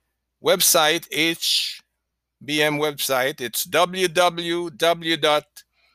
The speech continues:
H B M outreach three at gmail dot com. That's our website. And you can email us and tell us whether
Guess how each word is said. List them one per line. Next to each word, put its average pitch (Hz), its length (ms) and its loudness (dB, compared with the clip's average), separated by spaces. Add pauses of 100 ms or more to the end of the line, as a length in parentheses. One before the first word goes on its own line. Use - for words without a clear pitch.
(240)
H 156 380 2
B 170 200 2
M 160 240 2
outreach 156 800 -2 (140)
three 165 460 -2 (760)
at 135 200 0
gmail 147 440 -2
dot 135 240 0
com. 80 300 -12 (1000)
That's 151 260 -2
our 160 120 2
website. 143 500 -2 (1400)
And 135 320 2
you 160 220 -6
can 185 420 0 (760)
email 180 400 2
us - 420 2
and 139 400 -2 (120)
tell 165 180 0
us 170 260 0
whether 147 460 -2